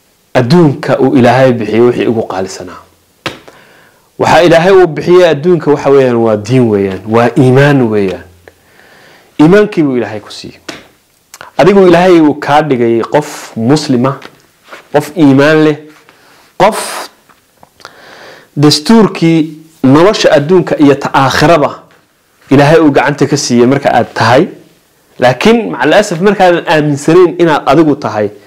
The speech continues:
qof sharaf leh, karaamo leh, qiyam leh, diin Ilaahay siiyey, dadka Ilaahay uu doortay ku jira ama ka mid ah. Marka aad dad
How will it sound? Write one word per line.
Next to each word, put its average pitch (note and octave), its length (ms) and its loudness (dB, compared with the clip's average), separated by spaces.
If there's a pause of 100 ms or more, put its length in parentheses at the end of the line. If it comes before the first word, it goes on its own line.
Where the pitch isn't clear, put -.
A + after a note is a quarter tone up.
(1040)
qof F#3+ 220 -2 (760)
sharaf F3 480 0
leh, B2+ 200 2 (420)
karaamo D3 460 0
leh, B2 140 0 (440)
qiyam D#3 420 2
leh, A#2+ 120 0 (320)
diin F3 260 2
Ilaahay E3 360 2
siiyey, C#3+ 500 0 (380)
dadka - 260 0
Ilaahay C#3 360 2
uu B2 140 2
doortay A2+ 320 -2 (1800)
ku F3+ 120 0
jira C3 440 0
ama A#2 200 0
ka C3+ 120 -2
mid D3 220 2
ah. - 120 -6 (1800)
Marka F#3+ 260 0
aad E3 320 0
dad A#3+ 160 0